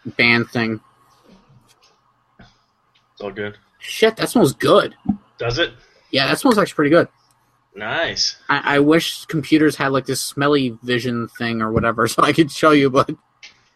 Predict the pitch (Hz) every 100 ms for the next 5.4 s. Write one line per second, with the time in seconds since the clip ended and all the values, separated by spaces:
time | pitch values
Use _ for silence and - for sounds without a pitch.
0 | _ _ 156 147 180 170 165 139 143 147
1 | 143 135 143 139 135 127 120 - 143 135
2 | 135 123 120 120 - 123 120 120 113 -
3 | 123 120 123 117 120 113 - - 127 -
4 | _ _ _ _ 131 127 120 127 123 110
5 | 123 127 113